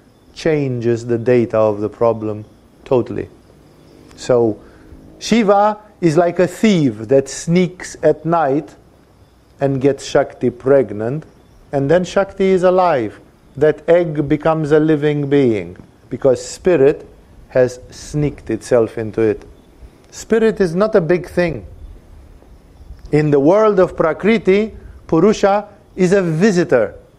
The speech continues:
It's a visitor. Even geneticians say that the natural chromosomes of the human being are the X chromosome. The Y chromosome, which makes males,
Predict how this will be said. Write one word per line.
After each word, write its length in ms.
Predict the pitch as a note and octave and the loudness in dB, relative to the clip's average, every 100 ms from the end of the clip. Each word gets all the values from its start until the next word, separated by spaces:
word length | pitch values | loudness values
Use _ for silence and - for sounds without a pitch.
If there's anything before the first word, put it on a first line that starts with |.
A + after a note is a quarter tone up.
| _ - - - _ _ _ _ _ _ - - - - | _ -20 -20 -20 _ _ _ _ _ _ -20 -20 -20 -12
It's 140 | C#3+ | -4
a 80 | G3+ | -2
visitor. 520 | F3+ A3+ F#3 B2+ G2 - - - _ _ _ _ _ _ _ _ - - - - - - | 2 2 2 2 0 -2 -20 -20 _ _ _ _ _ _ _ _ -20 -20 -20 -20 -12 -2
Even 400 | F3+ G3+ G#3+ F3+ | 0 2 2 2
geneticians 760 | G3 F#3+ F#3 A3+ G#3 F3 D3 | 2 2 0 0 0 0 0
say 240 | D#3+ F#3+ F#3 | 2 2 2
that 240 | E3+ D3 | 0 0
the 80 | D#3 | 0
natural 760 | D#3+ F#3+ F#3 F#3+ F3 E3 D#3 | 0 0 0 2 4 4 2
chromosomes 960 | D3 - F#3 F#3 E3+ C#3+ D#3+ D#3 D3 C#3 | 0 0 0 2 0 2 2 2 -2 0
of 200 | D3 C3+ | 0 0
the 80 | C#3 | -2
human 420 | - F3+ D#3 C#3 | 0 0 0 0
being 480 | E3+ G#3+ G3+ G#3+ G#3+ - - - | 0 0 0 -2 -6 -14 -10 -2
are 200 | F3+ E3+ | 0 2
the 240 | D#3 E3+ - G3+ | 0 0 -2 -2
X 400 | - - - - | -2 -10 -20 -12
chromosome. 720 | - G#3 F#3+ D3+ A#2+ G#2+ F#2+ - - - - - | -2 0 2 0 0 -4 -6 -18 -20 -20 -20 -8
The 140 | B2 C3 | 0 2
Y 460 | A#2+ D#3 A3+ G3+ F3 | 2 2 2 0 -2
chromosome, 720 | - E3 F#3 D#3 C#3 D3+ D3+ C3+ | -4 -2 0 0 2 2 0 -2
which 200 | C3 C3+ | -6 -2
makes 380 | F3 E3 - | -2 -2 -8
males, 680 | C3 C#3 G3+ F3 G3 C4 B3+ | -4 0 2 4 4 2 -2